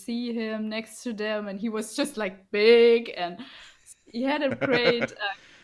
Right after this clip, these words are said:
Speaker 1: yeah, great presence, you know?
Speaker 2: Mm-hmm.
Speaker 1: <laughs>
Speaker 2: If he was in
Speaker 1: I
Speaker 2: the
Speaker 1: mean,
Speaker 2: room, you knew it.
Speaker 1: yeah, it was just, he, he has a great presence, he has charisma somehow,
Speaker 2: Mm-hmm.
Speaker 1: and, um,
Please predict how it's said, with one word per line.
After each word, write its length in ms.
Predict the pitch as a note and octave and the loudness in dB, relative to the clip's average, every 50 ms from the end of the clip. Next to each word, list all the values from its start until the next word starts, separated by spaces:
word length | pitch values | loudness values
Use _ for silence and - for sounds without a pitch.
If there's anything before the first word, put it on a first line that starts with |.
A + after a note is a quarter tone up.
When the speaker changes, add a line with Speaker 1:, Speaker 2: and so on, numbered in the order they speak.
| _ _ _ - | _ _ _ -10
Speaker 1:
yeah, 120 | A3+ G#3+ A#3 | -8 -8 -6
great 360 | A3+ C#4 C#4+ C#4 D4 C#4 - | -4 -4 -2 -2 -2 -4 -4
presence, 540 | - D4+ D4 E4 F4+ F4+ F4+ C4+ A#3 G3 G3 | -2 0 0 0 0 0 -2 -2 -2 -4 -4
you 80 | G#3+ A3 | -4 -2
know? 320 | A3+ A3+ A#3 B3 C4 D4 | -2 0 0 2 0 0
Speaker 2:
Mm-hmm. 640 | D4+ D4+ D#4 D4+ - C3 C3 - - - - D4 C#4 - - - - - | 0 0 -2 -2 -2 -2 -2 -2 -4 -2 0 0 0 0 0 -6 -6 -4
Speaker 1:
<laughs> 40 | C4+ C#4+ - - - - - - - - | -4 -4 -6 -10 -10 -10 -10 -10 -12 -8
Speaker 2:
If 160 | - A2 - | -8 -6 0
he 140 | - C#3+ F#3 | 2 4 6
was 220 | A3+ A#3+ A3 - - | 8 8 6 6 6
in 20 | |
Speaker 1:
I 80 | E3 - | 2 4
Speaker 2:
the 80 | - | 4
Speaker 1:
mean, 60 | D3 B2+ | 6 6
Speaker 2:
room, 300 | C3+ D#3 E3+ F3 D#3+ C#3+ | 8 8 8 6 6 4
you 180 | A#2+ B2+ B2+ B2 | 2 4 4 4
knew 300 | A2+ A2 A2 A2 G#2 F#2+ | 2 2 2 2 2 2
it. 260 | F2 E2 - - - _ _ _ _ _ _ - - _ _ _ _ - | 0 -2 -4 -10 -12 _ _ _ _ _ _ -20 -20 _ _ _ _ -8
Speaker 1:
yeah, 640 | - A#3+ B3+ C4 D#4 E4+ E4+ D4+ A#3 F#3+ F3 - G#3 - _ _ - | -6 -4 -2 -2 -2 0 0 0 0 0 -2 -6 -10 -16 _ _ -6
it 140 | A#3+ C4 C#4 | -4 -2 0
was 340 | C#4 C4+ C#4 C4 C4 - | 0 0 -2 -2 -4 -4
just, 420 | - C4+ B3+ C4 C4+ C4 - - - - | -2 0 0 0 -2 -4 -8 -16 -14 -10
he, 440 | A#3 A3 C4 C4 C4 C4 A3 - - - | -6 -2 0 2 2 0 0 -4 -8 -12
he 320 | A3 - B3+ B3 B3+ C4 | -12 -10 -6 -6 -4 -2
has 240 | B3 B3 B3+ B3 A#3 | -2 -2 -2 -2 -4
a 60 | A#3+ | -4
great 340 | A3 A3+ A3+ A3 A3 A3 _ | -4 -2 -2 -4 -4 -8 _
presence, 560 | - A#3+ A#3+ A#3 A#3 A#3 B3 A#3+ A#3 A3+ - | -10 -8 -6 -6 -6 -6 -6 -6 -6 -6 -8
he 160 | - A#3+ A#3 A3+ | -6 -6 -6 -4
has 240 | A3 A3 G#3 G#3 G#3 | -4 -4 -6 -6 -8
charisma 600 | _ - G#3+ G3+ G#3+ A#3 A#3 - - A#3+ A3 A3 | _ -8 -6 -4 -4 -4 -4 -4 -4 -4 -4 -4
somehow, 720 | G#3+ - - A3+ A3 A3 G3 G#3+ G3+ F#3+ F#3+ F#3+ F#3+ F#3+ F#3+ - - - - - - | -6 -8 -6 -4 -4 -2 -2 0 2 2 2 0 0 -4 -6 -12 -20 -20 -20 -16 -12
Speaker 2:
Mm-hmm. 200 | B2 B2+ A#2+ A2 | -10 -8 -4 -2
Speaker 1:
and, 720 | G3 G3 G3 G3+ G3 G3 G3+ G3+ G3+ G#3 G3+ G3+ F#3 G3 - _ _ - | -2 0 0 0 0 0 -2 -4 -4 -4 -4 -6 -8 -12 -18 _ _ -6
um, 800 | F#3 G3 F#3+ F#3+ F#3+ F#3 F#3 F#3 F#3 F#3+ F#3+ F#3+ F#3+ F#3+ G3+ | -4 -2 0 0 0 0 0 -2 -6 -6 -6 -6 -6 -8 -8